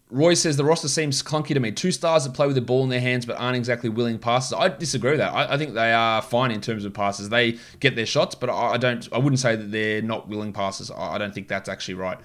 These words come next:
What roster moves should they make first? I think they just, honestly, the ro-, roster move they make is trading DeAndre Jordan, but they won't do that. I think they just need to see what the hell they've got before they start making big moves. Um, all right.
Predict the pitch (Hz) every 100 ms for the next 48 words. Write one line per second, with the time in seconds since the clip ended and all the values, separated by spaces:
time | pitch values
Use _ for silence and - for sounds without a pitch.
0 | - - - 156 151 151 139 135 131 131
1 | 120 117 113 110 120 120 - 120 120 131
2 | 117 110 104 - - - _ - 110 110
3 | - 95 - 120 143 131 151 160 131 107
4 | 104 104 101 95 - 107 98 98 98 95
5 | 95 98 92 95 113 120 110 104 110 107
6 | 143 175 131 120 113 123 107 120 117 110
7 | 110 113 104 104 123 - - 110 107 -
8 | 104 98 101 107 104 101 104 95 98 -
9 | - _ - - _ - _ _ _ _
10 | - - - - - - - - _ 135
11 | 139 143 147 139 135 123 123 120 107 -